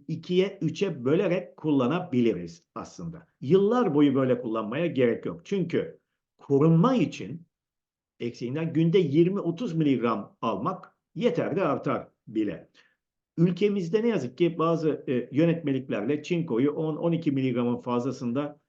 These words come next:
e, üreticilerin, e, içine koymaları yasak. Onun için sadece on, on iki miligram koyabiliyorlar. Halbuki örneğin yurt dışındaki, Amerika'daki, e, destek ürünlerde elli, altmış miligram rahatlıkla görebiliyorsunuz.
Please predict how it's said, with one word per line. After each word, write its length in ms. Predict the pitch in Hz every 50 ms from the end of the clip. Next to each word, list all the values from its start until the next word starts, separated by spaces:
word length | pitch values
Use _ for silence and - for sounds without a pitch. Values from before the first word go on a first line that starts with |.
| _ _ _ _ _ -
e, 320 | - 123 117 117 - - 139
üreticilerin, 840 | 135 131 131 127 117 110 123 127 131 135 143 143 - - - _ _ -
e, 220 | 127 123 120 113
içine 440 | - - - 127 - 147 151 143 -
koymaları 720 | - 127 123 120 113 113 117 127 143 170 165 165 - _ _ _ _ _ _ _ -
yasak. 500 | 120 120 131 123 123 - 131 90 - -
Onun 120 | 147 139 127
için 160 | 127 156 131
sadece 340 | 123 - 139 139 135 135 151
on, 180 | - 151 147
on 200 | 139 - 147 156
iki 180 | 151 - 151 135
miligram 380 | 123 120 110 101 113 104 98
koyabiliyorlar. 500 | - 120 107 101 92 92 98 110 139 143
Halbuki 520 | 139 139 127 120 123 - 151 139 139 - - _ _ _ _ -
örneğin 420 | - 170 160 156 156 143 135 123
yurt 220 | 139 147 156 151 156
dışındaki, 420 | 147 - 139 127 120 - 147 -
Amerika'daki, 800 | 139 120 135 135 131 131 120 113 - - 139 120 113 - - - _ _ _ _ _ -
e, 220 | - 117 110 104 110
destek 340 | 120 113 - 151 131 -
ürünlerde 420 | 135 113 113 110 107 107 110 127 135
elli, 340 | - - 127 123 127 131 117
altmış 340 | 113 - - 127 - -
miligram 380 | 113 101 95 101 135 139 127 117
rahatlıkla 420 | 117 117 113 - - 92 - 147
görebiliyorsunuz. 920 | 151 - - 110 107 139 156 127 123 120 110 95 87 90 82 82 - _